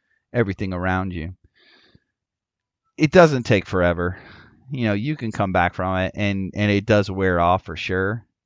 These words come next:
but it, it's still there. And, you know, just being cognizant of that and knowing that when your family members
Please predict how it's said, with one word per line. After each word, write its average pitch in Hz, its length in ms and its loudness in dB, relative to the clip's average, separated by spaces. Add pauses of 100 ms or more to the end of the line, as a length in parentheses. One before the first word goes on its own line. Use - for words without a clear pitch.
(300)
but 107 400 2
it, 95 280 -8
it's - 180 -10
still 175 320 -4
there. 87 640 -2 (760)
And, 101 520 -4
you 101 160 -4
know, 90 160 -6 (260)
just - 240 -12
being 117 180 -2
cognizant 110 540 0
of 98 120 -6
that 101 340 2
and 101 100 -6
knowing 107 300 -4
that 95 160 -4
when 110 100 -6
your 139 120 -6
family 113 300 -4
members 101 460 -6